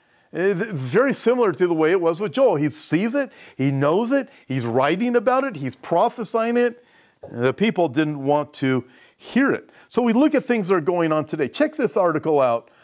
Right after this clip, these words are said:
uh, just this week. "Reduce population to save the planet,"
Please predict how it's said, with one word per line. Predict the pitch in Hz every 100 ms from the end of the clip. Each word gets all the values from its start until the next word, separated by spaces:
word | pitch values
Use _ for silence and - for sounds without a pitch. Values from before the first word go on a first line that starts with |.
| - -
uh, | 139 147
just | 156 185 -
this | 160 -
week. | 135 95 - _ - -
"Reduce | 143 156 113 254 -
population | - 226 160 214 190 190 196 170
to | 151
save | - - 196 214 165
the | 156
planet," | 156 - 175 165 123 -